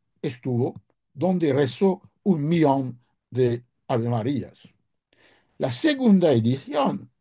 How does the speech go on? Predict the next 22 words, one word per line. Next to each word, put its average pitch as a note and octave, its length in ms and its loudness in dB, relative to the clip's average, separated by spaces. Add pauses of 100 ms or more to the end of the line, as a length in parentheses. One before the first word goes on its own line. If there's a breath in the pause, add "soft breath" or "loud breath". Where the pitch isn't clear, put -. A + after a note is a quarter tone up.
(140)
de A#2+ 200 0
mil B2 200 0
seiscientos A#2 600 -6
cinco G#2 480 -6 (360)
corrige G3 720 4 (380)
lo C3+ 160 -4
que C3+ 140 -2
puede D3 480 0
estar D3 360 -2 (240)
comprendido C3+ 800 -2
como C3 360 -2 (220 loud breath)
una C#3+ 280 0
impertinencia B2+ 1160 -4 (640)
y A3+ 120 2
fabrica E3+ 800 2 (440)
el F#3+ 180 4
rosario D3+ 800 -2 (380)
con E3 180 0
una D3+ 200 0
materia C#3+ 760 -2 (260)
más C3 260 -8
natural, B2+ 640 -4